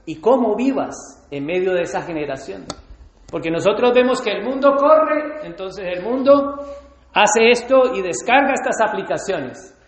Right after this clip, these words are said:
¿no? Y yo no estoy diciendo que esté mal, no me vayan a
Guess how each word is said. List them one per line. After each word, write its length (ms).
¿no? 260
Y 100
yo 80
no 60
estoy 180
diciendo 440
que 80
esté 520
mal, 540
no 100
me 140
vayan 640
a 800